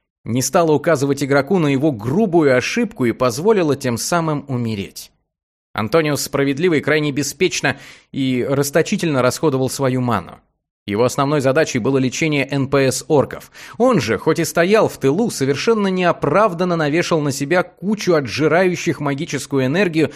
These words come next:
защитных заклинаний и постоянно требовал у меня всё новые и новые магические эликсиры для поддержания своих сил. Что я ему, ходячий склад, что ли?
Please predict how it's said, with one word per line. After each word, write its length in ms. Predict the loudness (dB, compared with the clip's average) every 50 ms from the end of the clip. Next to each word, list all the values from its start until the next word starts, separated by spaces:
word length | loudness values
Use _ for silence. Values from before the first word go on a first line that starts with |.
| -14 -20 -16 _
защитных 640 | -2 0 0 0 2 -2 -2 0 0 -2 -2 0
заклинаний 640 | -2 -2 -2 0 0 0 0 0 0 0 0 -2 -4 -8 -14 -6
и 80 | -6 -4
постоянно 580 | -2 -2 -2 0 0 0 2 2 0 0 -2
требовал 480 | -2 -2 -2 0 0 0 0 0 0 0
у 40 | 0
меня 260 | -2 -2 -2 -2 -2
всё 220 | -2 -2 -2 0
новые 480 | 0 0 2 2 2 2 2 2 0 0
и 20 |
новые 420 | 0 0 2 2 2 2 0 0 0
магические 640 | -2 -2 -2 -2 -2 -2 -2 -4 -4 -4 -4 -2 0
эликсиры 540 | 0 -2 -4 -4 -2 0 0 0 0 -4 -8 -16 -16 _
для 180 | -4 -2 -2 0
поддержания 760 | 0 -2 -2 2 0 0 2 2 0 0 0 0 -2 -4
своих 340 | -4 -4 -2 -2 -2 -2 -4
сил. 320 | -6 -8 -8 -10 -12 -16 _ _ _ _ _ _ _
Что 220 | _ -8 -4 -2 -2
я 180 | 0 0 -2
ему, 240 | -2 -4 -8 -14 -18 _ _ _
ходячий 440 | _ 0 2 2 2 2 2 0 -4
склад, 280 | -4 -2 -4 -4 -4 -4
что 220 | -6 -8 -8 -8
ли? 160 | -10 -10 -18